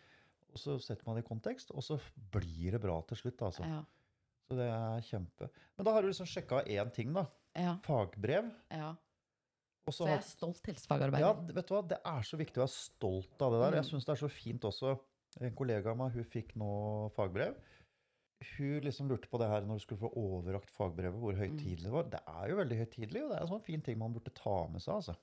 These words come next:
Speaker 2: Mm.
Speaker 1: Når man får det der greiene, for man har virkelig gjort en jobb.
Speaker 2: Ja, og fagbrevet er jo noe du har for resten av livet ditt, og noe man virkelig skal være stolt av. Og jeg var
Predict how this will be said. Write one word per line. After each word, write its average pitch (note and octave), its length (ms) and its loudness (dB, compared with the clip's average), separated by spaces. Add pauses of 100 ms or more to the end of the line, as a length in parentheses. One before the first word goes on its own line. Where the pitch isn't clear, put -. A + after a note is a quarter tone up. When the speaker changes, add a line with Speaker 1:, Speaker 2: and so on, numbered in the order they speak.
(160)
Speaker 2:
Mm. D3+ 360 6
Speaker 1:
Når - 180 -20
man B2 120 -20 (180)
får G2+ 220 2
det G2+ 120 2
der G2 240 0
greiene, G2+ 220 0
for C3+ 80 -2
man G#2+ 100 0
har G2+ 140 0
virkelig G2+ 580 -4
gjort G2 200 -4
en F2+ 100 -2
jobb. G2 340 0 (200)
Speaker 2:
Ja, E3 240 0
og G3+ 100 -4
fagbrevet D3 640 -4
er C#3+ 180 2
jo D#3+ 60 6
noe E3 180 8
du C#3+ 120 4
har D3 200 4 (220)
for E3+ 100 4
resten - 460 -4
av D#3 100 4
livet D3 280 0
ditt, - 260 -4 (380)
og F3 100 6
noe F3 100 10
man D#3+ 140 8
virkelig D#3+ 460 0
skal E3 220 2
være D3 80 2
stolt - 520 -4
av. A#3 100 0 (640)
Og D#3+ 640 6 (600)
jeg - 180 2
var E3+ 100 0